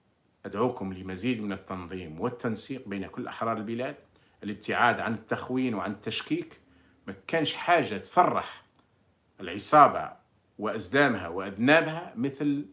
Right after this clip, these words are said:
أن أحرار يخونون بعضهم بعض أو يشككون في بعضهم بعض. ضعوا هذا جانبا، والتركيز، ثم التركيز، ثم التركيز على إنقاذ الشعب والبلاد.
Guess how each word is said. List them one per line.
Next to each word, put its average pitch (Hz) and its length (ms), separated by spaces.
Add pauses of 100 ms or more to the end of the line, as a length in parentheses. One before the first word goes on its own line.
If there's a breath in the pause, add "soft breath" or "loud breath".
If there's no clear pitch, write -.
(480)
أن 117 160
أحرار 135 420
يخونون 117 580
بعضهم 104 340
بعض 113 300
أو 110 100
يشككون - 540
في - 80
بعضهم 87 300
بعض. - 200 (960)
ضعوا 123 200
هذا 110 220
جانبا، 139 520 (1200)
والتركيز، 117 1400 (140)
ثم 131 240
التركيز، 107 800
ثم 107 160
التركيز - 760 (220)
على 98 200
إنقاذ 98 340
الشعب 95 420
والبلاد. 123 540